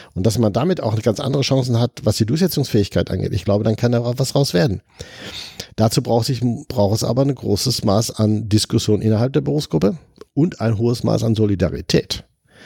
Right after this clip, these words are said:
Ja, äh, wissen Sie,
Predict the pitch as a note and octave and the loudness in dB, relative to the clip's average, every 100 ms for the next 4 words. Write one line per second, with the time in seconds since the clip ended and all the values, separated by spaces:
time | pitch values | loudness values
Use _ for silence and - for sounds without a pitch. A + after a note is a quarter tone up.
0 | - - - _ _ - A#2 C3+ - - | -20 -20 -20 _ _ -2 2 2 0 0
1 | A#2 G#2+ - _ _ _ - - B2 C#3 | 0 0 -4 _ _ _ -8 0 2 2
2 | C#3 | 2